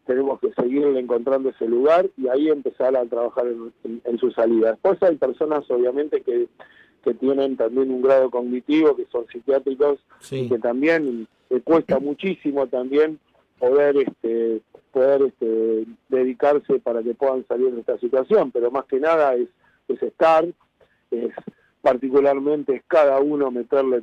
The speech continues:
Speaker 1: un montón de tiempo, dedicarlos, pero por eso nuestra premisa es que nadie quede en la calle.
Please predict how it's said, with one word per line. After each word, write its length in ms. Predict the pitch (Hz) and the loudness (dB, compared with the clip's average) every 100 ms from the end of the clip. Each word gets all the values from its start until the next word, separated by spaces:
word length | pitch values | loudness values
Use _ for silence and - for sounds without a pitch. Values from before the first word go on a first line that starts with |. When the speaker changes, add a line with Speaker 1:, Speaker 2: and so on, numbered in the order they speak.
| 120 | -4
Speaker 1:
un 260 | 131 127 120 | -10 -8 -6
montón 500 | 120 127 139 180 165 | -6 -6 0 0 2
de 100 | 139 | -2
tiempo, 500 | 123 156 151 139 127 | -2 -2 -2 0 0
dedicarlos, 520 | 120 120 - 160 165 - | 0 -2 -2 2 2 0
pero 300 | 123 117 110 - | -2 -2 -2 -4
por 140 | 120 | -2
eso 280 | 131 - 123 | -2 0 -2
nuestra 340 | 120 123 127 120 | 0 -4 -2 -2
premisa 520 | 123 127 139 - 120 | -2 -4 -4 -2 -2
es 60 | - | -2
que 140 | 120 | -4
nadie 360 | 123 143 135 117 | 0 0 0 0
quede 160 | 127 | -2
en 80 | 123 | 0
la 100 | 117 | -2
calle. 400 | 135 123 - 98 | -2 -4 -4 -16